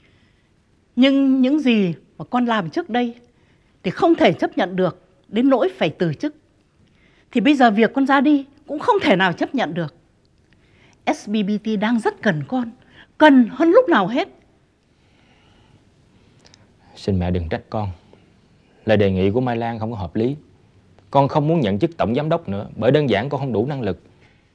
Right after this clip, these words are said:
Speaker 2: Trước đây đã không, bây giờ càng không. Bây giờ con cảm thấy rất mệt mỏi và đuối sức. Con không còn cảm thấy hứng thú khi gặp Mai Lan một ngày không biết chuyện gì xảy ra,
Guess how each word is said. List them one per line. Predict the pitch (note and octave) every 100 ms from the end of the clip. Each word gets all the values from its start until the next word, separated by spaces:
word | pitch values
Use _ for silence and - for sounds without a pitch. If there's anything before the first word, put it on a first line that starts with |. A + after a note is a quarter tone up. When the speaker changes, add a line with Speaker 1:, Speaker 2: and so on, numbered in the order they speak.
| _ _ _ _ -
Speaker 2:
Trước | F3+
đây | C#3
đã | A#2+
không, | A#2+ B2+ A#2+
bây | B2
giờ | G#2+ F2
càng | F2+ E2
không. | A2+ A2+ G#2+ _ -
Bây | A2+
giờ | G2+ F#2
con | A#2
cảm | G#2 A2+
thấy | D3
rất | E3 E3
mệt | G#2+ F#2
mỏi | F2+ G2+ B2+
và |
đuối | F2+ C3
sức. | - F3 _ _ _ _ _ _ _ _ _ _ _ _ _
Con | - D3+
không | D#3+
còn | A2+
cảm | G#2+ D#3
thấy | F3 G3
hứng | G#3+ G3
thú | F#3+ G#3
khi | F3
gặp | A2+ -
Mai | C#3+
Lan | D3 C#3+
một | G#2
ngày | G#2 F2+
không | C#3+
biết | E3+
chuyện | A2 G#2+
gì | G2+
xảy | F#2+ B2+
ra, | C#3 B2+